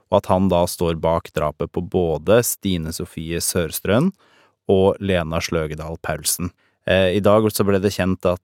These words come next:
Høyesterett forkaster Andersens anke, og at han er dømt til forvaring med en minstetid på to år. Så da har en sak som har vært et, eh, åpent sår i nå over tjuefem år, fått et slags, eh, punktum.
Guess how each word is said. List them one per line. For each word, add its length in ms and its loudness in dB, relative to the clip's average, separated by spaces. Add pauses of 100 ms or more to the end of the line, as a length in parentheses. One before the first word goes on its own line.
(120)
Høyesterett 480 -2
forkaster 720 0 (240)
Andersens 400 0
anke, 540 2
og 100 0
at 140 0
han 100 2
er 80 2
dømt 280 -2
til 120 -2
forvaring 640 2 (100)
med 140 2
en 100 4
minstetid 720 -2
på 140 0
to 180 -8
år. 220 0 (760)
Så 160 -4
da 180 6
har 260 4
en 180 2
sak 320 2
som 140 2
har 200 4
vært 160 0
et, 320 -4
eh, 160 6
åpent 480 -2
sår 320 2
i 120 2
nå 120 0
over 560 -2
tjuefem 480 0
år, 240 4
fått 500 -6
et 100 -2
slags, 520 -4
eh, 140 -8
punktum. 380 -12